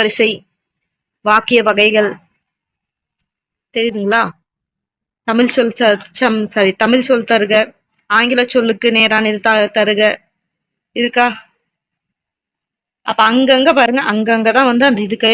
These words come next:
இருக்கும். இந்த பாவேந்தர் கொடுத்துருக்காங்க, பாவேந்தரை பத்தி கொடுத்துருக்காங்களா? பிரித்தெழுதுக, சேர்த்தெழுதுக,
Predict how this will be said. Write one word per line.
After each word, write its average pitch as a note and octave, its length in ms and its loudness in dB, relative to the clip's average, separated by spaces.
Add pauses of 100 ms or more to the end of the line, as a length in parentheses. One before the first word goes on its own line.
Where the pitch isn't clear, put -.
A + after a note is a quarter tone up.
இருக்கும். F3+ 260 -6 (180)
இந்த A#3 180 -2
பாவேந்தர் A3+ 440 0
கொடுத்துருக்காங்க, G#3+ 400 -6
பாவேந்தரை G#3+ 380 -2
பத்தி G3 180 -8
கொடுத்துருக்காங்களா? G3+ 580 -4 (540)
பிரித்தெழுதுக, A3+ 640 -2
சேர்த்தெழுதுக, G#3+ 540 -4